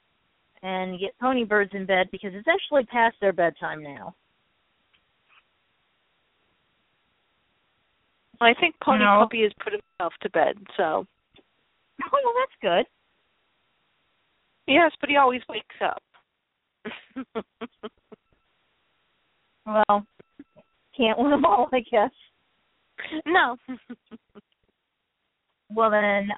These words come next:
Speaker 1: I shall talk to you next week.
Speaker 2: Yes. And we, of
Speaker 1: All right,
Speaker 2: course,
Speaker 1: good
Speaker 2: again
Speaker 1: night.
Speaker 2: will be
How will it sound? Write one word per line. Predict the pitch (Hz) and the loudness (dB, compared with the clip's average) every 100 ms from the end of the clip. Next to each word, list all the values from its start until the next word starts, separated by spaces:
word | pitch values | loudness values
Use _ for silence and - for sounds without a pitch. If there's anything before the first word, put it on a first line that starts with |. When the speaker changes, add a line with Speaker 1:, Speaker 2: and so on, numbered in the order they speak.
| - | 0
Speaker 1:
I | 208 214 220 - | 2 2 0 0
shall | 214 202 196 | 2 4 2
talk | - 226 - | 2 -2 -2
to | 269 | -6
you | 277 | -2
next | 269 269 - | -2 -4 -8
week. | - - - - _ _ _ _ _ _ _ - _ - - - | -12 -12 -16 -20 _ _ _ _ _ _ _ -20 _ -20 -20 -2
Speaker 2:
Yes. | - - - _ _ _ _ _ - _ - | -2 -2 -14 _ _ _ _ _ -20 _ -8
And | 190 | -2
we, | 202 | 0
of | 196 | 2
Speaker 1:
All | 196 | 4
right, | 196 | 6
Speaker 2:
course, | 233 247 | 6 4
Speaker 1:
good | 233 | 2
Speaker 2:
again | 262 226 | 2 0
Speaker 1:
night. | 233 | -2
Speaker 2:
will | 233 233 | -8 -10
be | _ | _